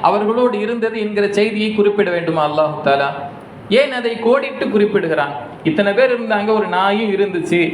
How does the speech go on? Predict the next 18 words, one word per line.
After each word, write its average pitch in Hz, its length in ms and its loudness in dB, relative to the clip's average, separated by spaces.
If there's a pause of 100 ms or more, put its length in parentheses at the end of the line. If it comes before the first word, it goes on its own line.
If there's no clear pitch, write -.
(220)
என்று 226 260 0
குறிப்பிடுவதிலிருந்து 190 1080 0 (340)
அது 170 200 -2
வெறுக்கப்படுகிற 226 800 2 (120)
பிராணி 196 400 0
அல்ல 214 400 0
என்கிற 190 360 -2
செய்தியும் 185 520 0
இதிலிருந்து 170 380 2
நம்மால் 151 380 0
புரிந்து 156 240 0
கொள்ள 135 180 4
முடிகிறது. 120 460 0 (880)
வீட்டின் 233 640 0
பாதுகாப்பிற்காக 196 1300 0 (460)
நாய் 170 320 0
வளர்க்கலாம் 147 760 0 (1500)
என்கிற 226 400 2